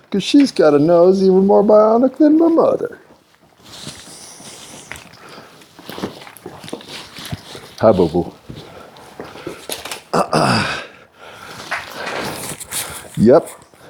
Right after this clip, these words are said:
Went to the pot shop. And, uh, another thing about secrets, I know my mom's gonna keep listening to these.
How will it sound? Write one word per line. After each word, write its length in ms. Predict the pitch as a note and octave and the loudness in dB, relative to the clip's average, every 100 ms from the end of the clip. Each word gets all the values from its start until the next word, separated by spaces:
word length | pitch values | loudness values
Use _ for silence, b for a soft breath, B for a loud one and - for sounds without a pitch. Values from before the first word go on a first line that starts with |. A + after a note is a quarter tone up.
| B B B B B B B B | B B B B B B B B
Went 180 | D#3+ F#3 | 2 4
to 80 | G3+ | 4
the 80 | F#3+ | 2
pot 320 | G3+ G#3 G#3+ | 2 0 0
shop. 400 | E3+ D#3 - - b b b b b b _ _ b b b b b b b b b - | 0 0 0 -6 b b b b b b _ _ b b b b b b b b b -4
And, 320 | A2 A2+ A2+ | 2 4 4
uh, 340 | G#2 G2+ F#2+ F#2+ B B B B B - | 4 4 4 0 B B B B B -4
another 300 | A#2+ C3+ C3+ | 0 2 2
thing 140 | D3 | 2
about 220 | C3 B2 | 2 0
secrets, 520 | - C#3 D3 B2+ - - - - _ _ _ _ - - - - _ - - - _ - - - - B B B | 0 -2 0 -2 -4 -18 -20 -20 _ _ _ _ -20 -20 -20 -20 _ -20 -20 -20 _ -20 -14 -10 -8 B B B
I 100 | B | B
know 160 | A#2 C3+ | 2 4
my 140 | A#2+ | 2
mom's 280 | G#2 F#2+ F2+ | 2 0 0
gonna 140 | F2+ E2 | -4 -4
keep 200 | F#2 F2+ | -4 -2
listening 360 | F2+ - F2 | -2 -2 -4
to 60 | E2 | 0
these. 300 | F2 - | 0 0